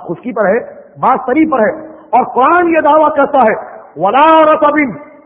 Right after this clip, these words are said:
وَلَا يَابِسٍ إِلَّا فِي كِتَابٍ مُبِينٍ"، کوئی خشکی کی ایسی بات نہیں جو مجھ میں نہ ہو، کوئی طریقہ ایسا علم نہیں جو مجھ میں نہ ہو۔ یعنی اللہ رب العزت نے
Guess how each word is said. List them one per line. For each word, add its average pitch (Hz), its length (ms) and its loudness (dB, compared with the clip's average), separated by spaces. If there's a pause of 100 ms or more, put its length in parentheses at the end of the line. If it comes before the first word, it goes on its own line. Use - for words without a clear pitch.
وَلَا 277 600 4
يَابِسٍ 311 680 2 (480)
إِلَّا 208 360 0 (100)
فِي 202 140 -6
كِتَابٍ 180 600 -2
مُبِينٍ"، 190 400 -6 (500)
کوئی 233 280 0
خشکی 226 460 -6
کی 214 200 -2
ایسی 208 240 -2
بات 196 360 0
نہیں 196 160 -6
جو 180 120 -6
مجھ 175 160 -8
میں 170 160 -8
نہ 151 80 -6
ہو، 117 300 -12 (1120)
کوئی 233 220 0
طریقہ 247 400 -2
ایسا 262 400 2
علم 269 140 -2
نہیں 262 200 0
جو 247 100 0
مجھ 233 180 -2
میں 247 160 0
نہ 220 200 2
ہو۔ - 240 -6
یعنی 202 220 -4
اللہ 214 300 -2
رب 196 180 -4
العزت 208 340 -8
نے 214 80 -8